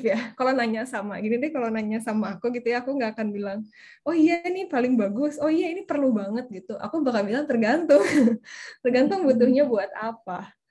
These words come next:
Speaker 1: Kalau buat kayak tadi narik data doang ya, yang penting,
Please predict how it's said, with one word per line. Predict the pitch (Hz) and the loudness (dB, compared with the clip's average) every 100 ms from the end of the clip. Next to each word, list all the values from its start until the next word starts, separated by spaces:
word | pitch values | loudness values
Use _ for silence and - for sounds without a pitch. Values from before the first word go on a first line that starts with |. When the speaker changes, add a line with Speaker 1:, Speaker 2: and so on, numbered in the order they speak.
| _ _ _ - | _ _ _ -10
Speaker 1:
Kalau | 196 196 | -6 -6
buat | 196 202 190 190 - _ _ | -2 -2 -2 -4 -14 _ _
kayak | 202 190 | -8 -4
tadi | 175 185 294 | -4 -2 0
narik | 339 202 180 | 0 -2 -2
data | 175 165 170 | -4 -4 -4
doang | 170 196 302 320 | 0 0 0 -2
ya, | 170 165 _ - | -4 -8 _ -10
yang | 165 | -6
penting, | 170 180 208 294 330 330 | -6 -6 -4 -4 -6 -12